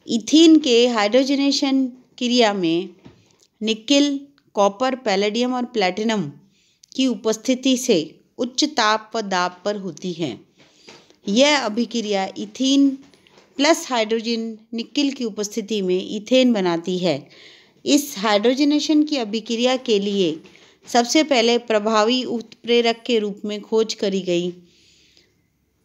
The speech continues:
विल्किंसन उत्प्रेरक से। विल्किंसन उत्प्रेरक बहुत ही आसानी से इस तरह के कंपाउंड्स बनाता है,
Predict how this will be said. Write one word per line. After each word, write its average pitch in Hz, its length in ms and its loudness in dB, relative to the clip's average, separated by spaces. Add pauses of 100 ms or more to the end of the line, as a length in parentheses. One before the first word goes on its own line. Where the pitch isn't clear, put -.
(1700)
विल्किंसन 254 880 4 (240)
उत्प्रेरक 175 680 -2
से। - 300 -12 (600)
विल्किंसन 277 580 4
उत्प्रेरक 220 760 0
बहुत 208 360 2
ही 277 100 0
आसानी 214 560 -2
से 226 200 -4
इस 226 300 -8
तरह 214 200 -2
के 220 160 -4
कंपाउंड्स 196 540 -4
बनाता 185 480 -2
है, 180 240 0